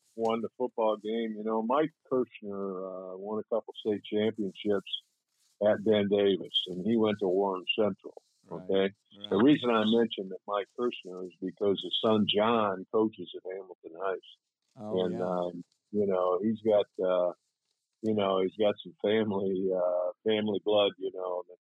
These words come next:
Speaker 1: that, uh, the
Speaker 2: Sure.
Speaker 1: coaching blood. So, uh,
Speaker 2: Mm-hmm.
Speaker 1: uh, that's, that's good. You
Speaker 2: Right.
Speaker 1: know, the Huskies.
Speaker 2: Um, Lafayette Central Catholic topped Northwestern by a score of forty-two to nothing. And, uh,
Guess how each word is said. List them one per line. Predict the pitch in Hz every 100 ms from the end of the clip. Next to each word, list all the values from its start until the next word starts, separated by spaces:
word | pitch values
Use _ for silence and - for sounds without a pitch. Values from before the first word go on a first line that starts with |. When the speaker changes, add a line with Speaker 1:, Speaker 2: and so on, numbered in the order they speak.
| _
Speaker 1:
that, | 92
uh, | 85
the | 85
Speaker 2:
Sure. | - 107
Speaker 1:
coaching | 120 101
blood. | 82 85 85 - -
So, | - 87
uh, | 85 87 85 _ _ _ _ 101
Speaker 2:
Mm-hmm. | 95
Speaker 1:
uh, | 90 87
that's, | 92 98 - - -
that's | 104 101 -
good. | 135 120 - _ _ 104
You |
Speaker 2:
Right. | 110 110
Speaker 1:
know, | 113
the | 90
Huskies. | 117 - 101 85 _ - - _ _ _ _ _ -
Speaker 2:
Um, | 120 123 117 - 127
Lafayette | 139 156 165 151
Central | - 151 135 127
Catholic | 147 143 147 151 131
topped | 135 123 110
Northwestern | 127 131 113 117 131 135 143 147 135
by | 113
a |
score | 110 120 113
of |
forty-two | - 127 123 - 131
to | 113
nothing. | 110 120 143 151 165 - _ _ _ _ _ - 107
And, | 98 101 104 98
uh, | 95 92